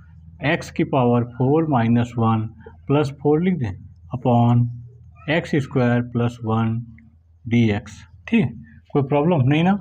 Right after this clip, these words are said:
अब इसमें क्या किया हमने, इसको अलग अलग कर दिया सेपरेट। देखिए इंटीग्रेशन x की पावर फ़ोर माइनस वन upon एक्स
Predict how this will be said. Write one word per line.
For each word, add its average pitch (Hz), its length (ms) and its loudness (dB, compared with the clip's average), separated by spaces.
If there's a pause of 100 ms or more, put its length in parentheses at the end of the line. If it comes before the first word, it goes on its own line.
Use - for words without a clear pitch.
(260)
अब 139 60 2
इसमें 180 260 0
क्या 165 120 2
किया 123 200 0
हमने, 151 200 2
इसको 156 200 -4
अलग 143 160 2
अलग 135 180 2
कर 127 120 0
दिया 117 120 0
सेपरेट। 120 340 -2
देखिए 135 240 0 (400)
इंटीग्रेशन 127 760 2 (540)
x - 260 -4
की 165 180 -2
पावर 120 360 2
फ़ोर 139 380 0
माइनस 113 440 0
वन 117 340 0 (400)
upon 143 400 0
एक्स 143 320 0